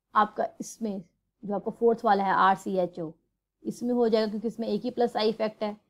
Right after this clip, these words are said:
अब देखिए इन दोनों की बात करें, इन दोनों में, इसमें एक प्लस आर इफेक्ट है, इसमें दो, आ, प्लस आई है, मीन्स थर्ड कंपाउंड में इस वाले में एक इलेक्ट्रॉन रिलीजिंग ग्रुप है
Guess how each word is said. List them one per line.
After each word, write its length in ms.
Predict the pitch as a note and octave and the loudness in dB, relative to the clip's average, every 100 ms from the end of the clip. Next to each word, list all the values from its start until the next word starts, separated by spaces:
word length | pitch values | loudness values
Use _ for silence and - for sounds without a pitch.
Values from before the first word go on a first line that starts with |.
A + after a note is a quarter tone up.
| _ _ _ _ _ | _ _ _ _ _
अब 140 | - | 0
देखिए 340 | A3 C4 C4+ C4+ | 2 2 0 -2
इन 200 | B3+ B3+ | -2 2
दोनों 220 | C4 B3+ | 2 2
की 120 | C4+ | 0
बात 260 | G#3 F#3+ F#3 | 2 2 2
करें, 280 | G3+ F#3 F3 - | -2 -4 -4 -8
इन 160 | G#3 G#3 | -6 -4
दोनों 260 | G3+ G3 | -6 -6
में, 160 | F#3+ G3 - _ _ _ _ _ | -8 -10 -16 _ _ _ _ _
इसमें 560 | A#3 - C4+ C#4 C#4+ - - _ _ _ | -10 -6 0 2 2 -2 -10 _ _ _
एक 220 | A#3 C4 | -2 0
प्लस 240 | C#4 C4+ C4+ | 2 4 6
आर 140 | B3 | 6
इफेक्ट 320 | B3 B3+ B3+ | 6 2 2
है, 120 | C4 C4 | 2 2
इसमें 480 | C4+ B3 B3+ E4 - _ - | 2 -2 0 0 -4 _ -6
दो, 180 | G#3+ G#3 - _ G#3 | -2 -2 -4 _ -6
आ, 400 | G3 G3 F#3+ - - _ _ _ _ _ _ | -4 -2 -4 -8 -16 _ _ _ _ _ _
प्लस 200 | A3 A3 | 2 2
आई 220 | - G3+ G3+ | 2 2 2
है, 80 | G3+ | 0
मीन्स 320 | A#3 C4 - C#4+ - _ _ _ | -2 -2 -4 -6 -8 _ _ _
थर्ड 160 | A#3+ B3 | 4 6
कंपाउंड 600 | B3 G#3 G3+ G3 G3+ G3+ | 4 0 2 0 0 -6
में 260 | F#3+ G#3 A#3+ | -6 -6 -6
इस 220 | B3+ - | -6 -2
वाले 240 | G#3+ F#3+ F#3+ | 0 0 -2
में 100 | A3+ | -4
एक 280 | A#3 B3 | -4 -2
इलेक्ट्रॉन 380 | C4 G#3+ - G#3+ | 0 0 0 -2
रिलीजिंग 360 | F#3+ G3 F3+ F#3+ | -2 -4 -6 -6
ग्रुप 280 | F#3 F3 E3+ | -6 -4 -4
है 140 | E3+ | -6